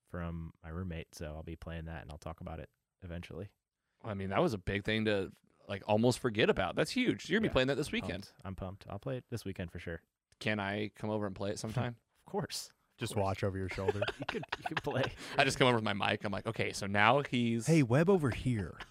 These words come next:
Speaker 1: That's why we straight up have two T Vs. We have, like, a s-, fifty-five inch T V on the mantle and then, like, a forty inch T V underneath it that's only for video games.
Speaker 2: You've said this before. So, the, yeah, this is the two T Vs in your living room.
Speaker 1: And they're just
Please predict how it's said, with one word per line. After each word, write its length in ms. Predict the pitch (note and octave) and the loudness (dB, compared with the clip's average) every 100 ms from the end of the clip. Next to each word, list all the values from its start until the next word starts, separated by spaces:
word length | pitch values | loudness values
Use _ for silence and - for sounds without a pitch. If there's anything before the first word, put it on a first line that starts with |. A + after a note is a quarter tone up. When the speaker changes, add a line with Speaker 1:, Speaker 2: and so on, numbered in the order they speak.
| - - | -8 -2
Speaker 1:
That's 180 | B2+ D#3 | -2 4
why 160 | D3+ | 6
we 260 | D#3+ D#3 D3 | 6 6 4
straight 280 | - D3 C#3 | 4 4 4
up 120 | B2 | 4
have 220 | A#2 A#2+ | 4 2
two 140 | - A2+ | 4 4
T 160 | A#2 | 4
Vs. 340 | A2 G#2+ E2+ - - | 4 4 4 2 4
We 60 | G#2 | 4
have, 140 | G#2 | 2
like, 140 | G2+ F#2+ | 2 -2
a 40 | |
s-, 240 | F#2 - _ _ - | -4 -10 _ _ -2
fifty-five 580 | D#3+ - B2 A2+ A#2+ A#2 | -2 0 -2 0 0 0
inch 340 | A2+ - - - | -2 -4 -14 -6
T 160 | A#2 | -2
V 200 | A2 A2+ | 0 2
on 100 | G#2+ G2 | 2 2
the 120 | F#2 | 0
mantle 460 | G2 A2 A#2+ G#2 | 0 -2 -2 -2
and 120 | F#2 F#2 | -2 -2
then, 160 | F#2 | -2
like, 180 | F#2 F2 | -2 -4
a 40 | G2+ | -6
forty 380 | - F#2+ F#2 | -6 -4 -2
inch 160 | F2+ - | -4 -6
T 140 | G2+ | -6
V 160 | F2+ F2 | -4 -4
underneath 400 | F2 F2 F2 - | -4 -4 -6 -6
it 100 | E2+ | -8
that's 180 | E2+ E2 - - | -8 -12 -14 -8
only 280 | G2+ G2+ | -6 -4
for 140 | F#2+ F#2 | -6 -6
video 260 | F2 - - | -6 -8 -12
games. 120 | - | -2
Speaker 2:
You've 160 | D3+ D3+ | 0 2
said 180 | E3+ | 2
this 160 | D#3+ C#3 | 2 -2
before. 300 | B2 C#3 G#2+ | 2 4 4
So, 100 | A2+ | 2
the, 140 | B2 C3+ | -2 4
yeah, 180 | D3 G#2+ | 4 4
this 180 | C3+ | 0
is 80 | D3 | -2
the 100 | C#3+ | -4
two 540 | - - D3 D#3+ E3 - _ - | -2 4 6 4 2 -4 _ -2
T 120 | D#3 | 2
Vs 160 | D3+ | 4
in 60 | C3+ | 6
your 100 | A#2 | 6
living 220 | B2 C#3 | 6 4
room. 320 | G2 F2 G2+ - - | 2 -2 -4 -8 -8
Speaker 1:
And 140 | F#2 | -6
they're 80 | F2+ | -4
just 300 | F2 E2+ | -4 -8